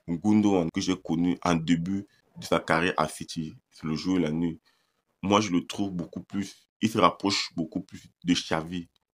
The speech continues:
Xavi joue, hein. Il se rapproche beaucoup plus de Xavi. Il temporise le jeu, il met le tempo, il a une bonne lecture du jeu. Et en plus de cela, il a une bonne frappe, il marquait les buts. Donc au final, donc, c'est le football qui a gagné, les gars.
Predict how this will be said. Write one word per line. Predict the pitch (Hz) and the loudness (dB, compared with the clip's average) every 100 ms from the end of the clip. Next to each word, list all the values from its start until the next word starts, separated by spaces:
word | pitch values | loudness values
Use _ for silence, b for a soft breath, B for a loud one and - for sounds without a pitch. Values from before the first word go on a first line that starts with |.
| _ - | _ -6
Xavi | - 82 98 | 0 0 0
joue, | 90 90 | 0 2
hein. | 78 78 _ _ _ _ _ - | 0 -2 _ _ _ _ _ -8
Il | |
se | - 87 | -4 -2
rapproche | 85 - 95 | -2 -4 -8
beaucoup | 87 78 - | -6 -6 -8
plus | - - | -14 -12
de | 85 | -8
Xavi. | 78 73 78 82 78 B B _ | -4 -4 -4 -6 -8 B B _
Il | 98 - | -4 2
temporise | 87 80 - 82 90 | 2 2 -2 -2 0
le | 82 82 | 0 -2
jeu, | 80 90 87 87 _ | -2 -2 -4 -8 _
il | 92 92 | -2 2
met | 92 | 2
le | 76 | 0
tempo, | - 90 87 - 85 - | 0 -2 -2 -4 -6 -4
il | 90 | -2
a | 90 | 0
une | 90 | 0
bonne | 85 85 | 0 0
lecture | 78 - | -2 -10
du | 85 | -10
jeu. | 78 85 87 - _ - | -8 -8 -8 -12 _ -2
Et | 85 | 0
en | 78 | 0
plus | - | -2
de | 92 | 0
cela, | 87 78 80 85 - _ - | 0 0 -4 -6 -10 _ -2
il | 90 98 | 2 2
a | - | 2
une | 98 87 | 0 -2
bonne | 87 | -2
frappe, | - - - - - | -4 -4 -6 -10 -14
il | 87 | -4
marquait | 87 82 - 90 | 0 0 0 -4
les | |
buts. | 78 76 78 - _ - | -4 -6 -12 -18 _ -2
Donc | 95 107 | 6 6
au | |
final, | 110 92 90 92 | 6 4 4 6
donc, | 92 | 4
c'est | 87 87 | 2 0
le | |
football | 82 - 80 90 | 0 -2 -2 0
qui | 98 | 2
a | 92 | 2
gagné, | 80 76 82 78 | 0 0 0 -2
les | 69 | -4
gars. | 73 76 | -6 -8